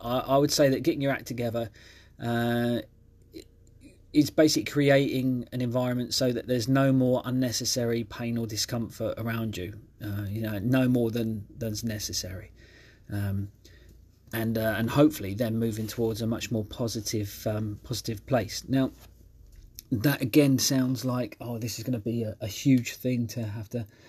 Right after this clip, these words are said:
uh, have to undertake," when it really doesn't. Um, you,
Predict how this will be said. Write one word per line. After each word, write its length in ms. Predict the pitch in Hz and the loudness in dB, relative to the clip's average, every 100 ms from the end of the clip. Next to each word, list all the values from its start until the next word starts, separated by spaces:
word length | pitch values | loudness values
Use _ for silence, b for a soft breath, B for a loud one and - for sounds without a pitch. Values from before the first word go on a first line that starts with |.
| b b - | b b -6
uh, 200 | 113 107 _ | -6 -6 _
have 180 | - 127 | -10 -8
to 120 | - - | -6 0
undertake," 600 | 131 127 123 113 117 - B B B B | 2 2 0 -2 -4 -4 B B B B
when 280 | - 139 139 - | 4 4 4 0
it 160 | 156 | 0
really 260 | 156 190 143 | 4 2 4
doesn't. 440 | 139 135 117 101 _ - | 4 2 2 -4 _ -2
Um, 380 | 123 123 127 - | 2 4 2 0
you, 340 | 135 151 131 | 2 2 2